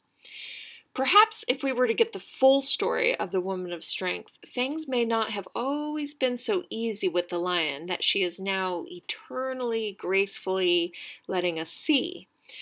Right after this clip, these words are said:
Perhaps like Maui, there was an experience of facing something much larger than herself,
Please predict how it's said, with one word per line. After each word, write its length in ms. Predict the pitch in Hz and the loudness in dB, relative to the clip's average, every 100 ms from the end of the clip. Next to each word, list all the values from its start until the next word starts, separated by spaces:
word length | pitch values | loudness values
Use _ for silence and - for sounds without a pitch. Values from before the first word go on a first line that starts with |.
| - - - | -16 -18 -6
Perhaps 460 | - 226 403 466 - | 0 4 6 4 2
like 220 | 370 - | 0 -2
Maui, 560 | 233 233 247 247 226 196 | -2 2 6 6 4 0
there 180 | 233 226 | -2 2
was 280 | 220 226 226 | 4 4 2
an 80 | |
experience 720 | 220 - - 247 247 254 240 - | 0 0 2 2 2 2 2 0
of 160 | 196 | -2
facing 460 | - 226 226 - 208 | 2 4 6 2 2
something 560 | - 220 208 208 202 208 | 0 0 -2 -6 -4 -2
much 340 | 233 - - | 0 2 0
larger 420 | 185 190 190 185 | 2 0 0 -4
than 200 | 180 175 | -4 -6
herself, 640 | - 180 - 190 175 160 | -6 -2 0 2 0 -2